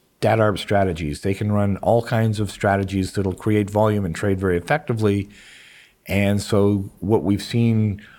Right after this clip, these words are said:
more recently with the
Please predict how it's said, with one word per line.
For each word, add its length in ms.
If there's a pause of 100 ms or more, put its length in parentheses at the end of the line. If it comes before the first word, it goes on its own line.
(120)
more 240
recently 1000 (200)
with 480
the 440